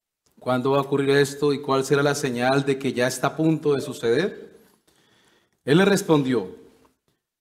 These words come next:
"Cuídense de que nadie los engañe, porque muchos vendrán usurpando mi nombre y dirán: 'Yo soy el Mesías, el tiempo ha llegado'". Pero no les hagan caso. Cuando oigan hablar de guerras y revoluciones, que no los domine el pánico,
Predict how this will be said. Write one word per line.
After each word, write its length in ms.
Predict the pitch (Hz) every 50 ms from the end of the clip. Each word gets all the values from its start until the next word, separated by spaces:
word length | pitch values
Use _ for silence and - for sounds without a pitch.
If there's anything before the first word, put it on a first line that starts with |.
| _ _ _
"Cuídense 460 | - 170 202 220 226 226 220 220 208
de 160 | 185 170 156
que 140 | 151 151 151
nadie 260 | 147 151 156 170 180
los 180 | 170 170 156 -
engañe, 500 | 160 151 151 147 160 165 175 175 160 143
porque 320 | 131 135 139 131 - - 139
muchos 280 | 143 156 151 - 180
vendrán 400 | 165 170 165 151 147 147 151 160
usurpando 560 | 170 160 156 165 151 151 - 143 147 151 156 156
mi 140 | 151 147
nombre 420 | 131 127 131 147 156 156 151 147 143
y 40 | 135
dirán: 560 | 127 123 123 120 117 110 107 104 - - - - _ _ _ _ _ _ _ _ _ _
'Yo 160 | _ 113 120 123
soy 260 | 120 143 147 151 160
el 120 | 165 160
Mesías, 800 | 156 151 143 143 - 180 180 190 185 147 113 104 - - - -
el 180 | - 135 127 123
tiempo 380 | - 143 151 156 156 151 156
ha 40 | 151
llegado'". 640 | 143 147 139 135 139 135 131 120 110 110 - - - - _ _ _ _ _ _ _ _ _ _ _
Pero 180 | - 120 123 120
no 80 | 120 127
les 220 | 143 151 151 165
hagan 240 | 160 151 156 156 156
caso. 600 | 151 - 147 151 156 151 151 - - 104 90 87 - _ _
Cuando 260 | - 117 117 117 123
oigan 260 | 131 139 151 175 175
hablar 320 | 170 156 143 143 147 147
de 80 | 156 165
guerras 400 | 151 160 170 165 165 170 160 -
y 60 | 165
revoluciones, 880 | 151 156 143 139 135 131 127 - 156 160 175 185 190 190 185 - - - - - - - _ _ _ _ _ _ _ _ -
que 140 | - 175 175
no 100 | 180 190
los 180 | 220 220 214
domine 320 | 185 202 180 185 190 202 202
el 180 | 202 190 190
pánico, 600 | - 180 175 175 170 160 143 127 - - 104 95